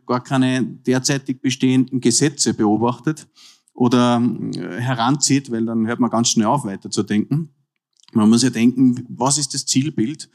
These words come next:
und von dem dann runter, äh, arbeiten. Aber es könnte doch das Zielbild sein, dass ich auf, entlang des Autobahnnetzes eine Anschlussstelle habe,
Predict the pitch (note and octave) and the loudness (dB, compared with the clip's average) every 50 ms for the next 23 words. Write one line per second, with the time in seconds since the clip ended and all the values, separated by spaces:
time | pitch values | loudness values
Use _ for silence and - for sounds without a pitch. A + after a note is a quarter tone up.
0 | _ - _ - - A#2+ A#2 B2+ B2 A#2 A2 A2+ B2 C3 C3 B2 A#2 A#2 B2 C3+ | _ -20 _ -2 0 0 2 4 2 4 4 4 4 4 4 2 4 4 2 2
1 | C3+ B2 A2 F#2+ - - - - - - - E2 G2+ F#2 F#2+ F#2 - - - G#2+ | 2 0 -2 -2 -4 -6 -12 -12 -12 -10 -8 -6 -4 -4 -4 -6 -8 -8 -10 -10
2 | A2+ - _ _ _ _ - - - A#2+ - - C3 C3+ C3 D#3+ C3 C3+ A#2+ - | -10 -10 _ _ _ _ -6 -4 -2 -2 2 2 2 4 4 4 2 2 0 0
3 | C3 B2 - - - C#3 C#3 B2+ C3 B2 A2+ - - G#2 G2+ A#2 C#3 C#3+ C3+ A#2+ | -2 -4 -2 -2 -4 -4 -4 0 0 0 0 0 -2 -2 0 0 0 0 0 0
4 | B2 A2+ B2 A#2 A2+ A2+ - - - B2 A#2 G#2 G#2+ G#2 A2 A#2+ B2 A#2 A#2 F2 | 0 0 0 0 -2 -2 -6 -8 -4 -2 -2 0 0 2 2 2 2 2 -2 -2
5 | G2+ - - C3+ C#3 C#3 C3+ C3 C3+ C3 C3 - G3 D3 - - - _ _ _ | -4 -2 -2 -2 0 2 2 2 0 0 0 -2 -2 -2 -2 -4 -6 _ _ _
6 | _ _ - A2+ A#2 A#2+ - G2 G#2+ A#2 A#2+ A#2+ C#3+ B2+ - - C#3 C3 C3+ C#3 | _ _ 0 0 0 2 2 2 2 2 2 2 0 -2 -2 -2 -2 -2 -2 0
7 | C3 C3 C3 D#3 F3 - D3+ | 0 2 0 0 0 -4 -8